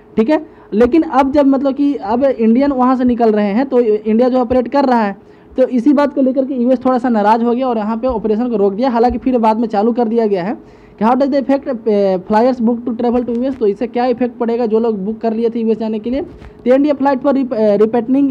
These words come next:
Indian citizens from U S are slotted till just, eh, July first week। तो कहा जा रहा है कि इसको जो है जुलाई फर्स्ट वीक तक यहाँ पे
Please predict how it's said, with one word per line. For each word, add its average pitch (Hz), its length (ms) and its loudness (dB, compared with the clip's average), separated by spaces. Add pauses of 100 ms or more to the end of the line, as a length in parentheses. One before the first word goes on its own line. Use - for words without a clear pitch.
Indian 254 240 2
citizens 247 360 -4
from 233 160 0
U 233 120 2
S 269 140 -4 (120)
are 202 160 -2
slotted 220 440 -2
till 233 260 0
just, 226 240 -2
eh, 180 320 -4
July 202 240 0
first 226 240 -6
week। 262 160 -6
तो 220 80 -4
कहा 220 200 -4
जा 226 100 -2
रहा 240 80 -2
है 247 60 -4
कि 311 140 -2 (1300)
इसको 226 240 0
जो 269 120 2
है 277 120 4
जुलाई 240 280 4
फर्स्ट 254 300 0
वीक 254 160 -2
तक 254 160 -2
यहाँ 240 180 0
पे 247 160 0